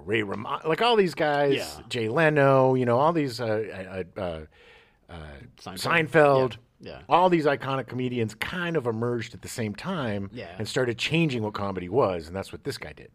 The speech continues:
Speaker 2: Yeah, yeah. In September nineteen eighty, talent coordinator Neil Levy received a telephone call from nineteen-year-old Eddie Murphy, who had begged the producer to give him a shot on S N L, but was rejected since the black cast member had already been chosen.
Speaker 1: Ugh.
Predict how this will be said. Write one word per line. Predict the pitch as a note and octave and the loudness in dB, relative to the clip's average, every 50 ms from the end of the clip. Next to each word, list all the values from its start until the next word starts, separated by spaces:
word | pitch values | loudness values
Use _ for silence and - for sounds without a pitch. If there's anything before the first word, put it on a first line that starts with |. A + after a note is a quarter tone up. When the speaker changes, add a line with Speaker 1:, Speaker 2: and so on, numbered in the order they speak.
| _ _ | _ _
Speaker 2:
Yeah, | E3+ G#3 - - - _ | 2 2 2 2 -8 _
yeah. | D#3+ E3 - - _ _ - - - - - - - | -6 -6 -6 -6 _ _ -20 -20 -20 -20 -20 -20 -10
In | - F3 D#3+ C#3+ | -6 -6 -6 -4
September | - - F#3+ - - G3 G3 A3 A3 A3+ G#3+ | -2 -4 -4 -2 0 -2 0 0 2 0 0
nineteen | E3+ D#3 D#3+ F3 E3 - G3+ G3 | 0 -2 -4 -4 -4 -4 -4 -2
eighty, | D3+ C#3 C3 C3+ C#3+ D3+ D3 | -2 -4 -4 -6 -6 -8 -6
talent | - E3 E3 F#3+ G#3 G3 | -2 -2 -2 -2 -2 -4
coordinator | - - E3+ D#3 D3+ D3 C#3+ C#3+ C3+ | -4 -4 -4 -2 -4 -4 -4 -4 -4
Neil | B2+ B2+ D3 E3+ G3 G#3 G#3 | -4 -4 -2 0 0 0 2
Levy | D#3+ E3 E3+ C#3 B2 A#2 B2 C#3 C#3 - _ | 2 0 0 0 -4 -6 -6 -8 -8 -10 _
received | C#3+ C3+ - - D3+ D3 | -12 -10 -8 -6 -8 -6
a | C#3+ D#3+ | -2 0
telephone | A#3+ F#4+ - G3+ E3 C#3 | 0 0 2 0 -2 0
call | C#3 C#3 B2 A2+ | 0 -2 -2 -2
from | B2 C3 | -4 -6
nineteen-year-old | A#2 A#2 A#2+ A#2 - C3 B2 A2+ A2 G#2+ A2 | -6 -6 -8 -8 -10 -10 -8 -8 -8 -8 -8
Eddie | A2 A2 | -10 -10
Murphy, | G2+ G2 G#2 G#2 - F3 G#3+ A3+ F3+ C3+ _ _ | -8 -8 -10 -6 -6 -6 -6 -6 -8 -14 _ _
who | D3 C#3+ | -6 -6
had | C3 A#2+ A2 G2+ | -6 -6 -6 -6
begged | B2 B2+ C3+ C#3+ | -6 -6 -6 -8
the | D#3+ | -10
producer | C#3 D3 C3+ B2+ B2 - B2+ B2 | -8 -8 -8 -8 -8 -8 -10 -10
to | A#2 - G2+ | -10 -12 -10
give | G2 D#3+ E3 | -8 -6 -4
him | F#3 G3+ G3 | -2 -2 -2
a | F3+ | -4
shot | - - D3 B2+ B2+ - - | -2 -2 -2 -2 -2 -4 -6
on | A2+ B2+ D3 D#3+ E3+ D#3+ D3 - _ _ _ _ _ _ | -6 -4 -2 -2 -2 -4 -8 -12 _ _ _ _ _ _
S | E3 F#3+ F#3+ - | -4 -2 -2 0
N | A3 | 0
L, | E3+ C3+ A#2+ A#2 A#2 A2 - _ - - - - _ | 2 2 0 0 -4 -6 -10 _ -20 -20 -20 -12 _
but | - C#3 C3 | -8 -2 -2
was | C#3+ C#3+ C3+ | -2 -2 0
rejected | D#3 D#3+ C#3+ G3 B3 C4+ C4 - E3 D#3 D3 C#3 C#3 | -2 -2 4 4 4 4 6 4 2 2 0 -2 -12
since | - - D#3 C#3+ C#3 C3+ A#2+ - - | -6 -2 -2 0 0 -2 -4 -8 -14
the | - B2+ B2+ C3 B2+ | -10 -6 -4 -4 -4
black | A#2 A#2 B2+ B2+ C3 B2 - | -2 -2 0 0 0 -2 -4
cast | - C#3 B2 A#2 - - | -8 -6 -6 -6 -6 -8
member | A#2+ A2 G#2+ G#2+ G#2 | -10 -8 -6 -8 -8
had | A2 A2 G2 F#2 | -8 -8 -8 -8
already | F#2+ F#2 F2 E2+ E2+ | -8 -8 -10 -12 -12
been | D#2 E2 D#2+ D#2 | -14 -14 -16 -14
chosen. | D#2 - - A#1+ A#1+ - - B1 A1 - G#2 F#2 D#2+ - - | -16 -16 -16 -18 -20 -20 -20 -20 -18 -14 -12 -10 -10 -10 -10
Speaker 1:
Ugh. | - - - - | -10 -10 -10 -10